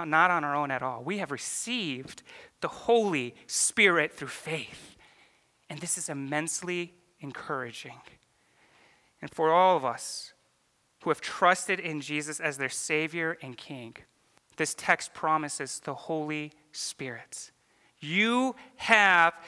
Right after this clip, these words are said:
the Holy Spirit indwelling inside of you.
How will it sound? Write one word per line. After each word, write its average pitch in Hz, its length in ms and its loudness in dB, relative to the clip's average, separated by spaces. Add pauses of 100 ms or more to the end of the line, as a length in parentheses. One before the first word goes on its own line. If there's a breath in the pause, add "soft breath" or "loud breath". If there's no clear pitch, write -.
(260 loud breath)
the 175 120 4
Holy 220 360 4
Spirit 190 560 4
indwelling 208 720 4
inside 156 560 2
of 127 180 -8
you. 131 160 -14